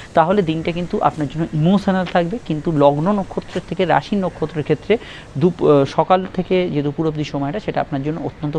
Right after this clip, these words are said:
পজিটিভ থাকবে। এর পরের সময়টাও আদ্রা, স্বাতী এবং শতবিশা যদি আপনার জন্ম নক্ষত্র হয়, রাশি নক্ষত্র, তাহ-, ক্ষেত্রেও আপনার তার পরের সময়টা, মানে টোটাল সারাদিনটাই পজিটিভ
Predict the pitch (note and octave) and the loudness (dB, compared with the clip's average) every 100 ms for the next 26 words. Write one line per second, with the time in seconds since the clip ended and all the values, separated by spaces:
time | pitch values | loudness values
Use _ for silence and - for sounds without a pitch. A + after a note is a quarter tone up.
0 | D3 C3+ C3 D3+ E3+ - D3 C#3+ - - | 2 2 2 -2 -4 -4 -4 -2 -8 -12
1 | - - - A3 G#3+ - G3+ A#3+ - A3+ | -18 -18 2 4 4 4 6 6 4 6
2 | A3 A3+ - D#3+ C#3+ E3+ F3+ - - C#3 | 8 6 6 4 6 6 6 2 0 0
3 | - E3 E3 - B2+ D3+ - D3+ C#3+ C#3+ | 2 -2 0 -2 0 -2 0 -2 -2 -2
4 | D3+ C#3+ - C#3 B2+ C3+ C#3+ - - D3 | 0 -2 -2 -2 0 0 0 -4 -4 -2
5 | E3 F3+ C3+ C#3+ C#3+ - D3+ G3 - C#3 | -2 -2 -2 -4 -6 -6 -8 0 0 2
6 | D3+ - - - - E3 - A3+ F#3+ D#3 | -2 -6 -18 -12 -2 -2 2 6 6 4
7 | D#3 D3 C#3 D3 C#3+ - D#3 E3 E3 D#3 | -2 -2 -2 0 0 0 0 0 0 -2
8 | - D3 E3 - D3 C#3 D#3+ E3+ F#3 - | -2 2 2 2 2 2 0 0 -2 -2
9 | - - - C#3+ C#3 E3 | -14 -4 2 4 4 -2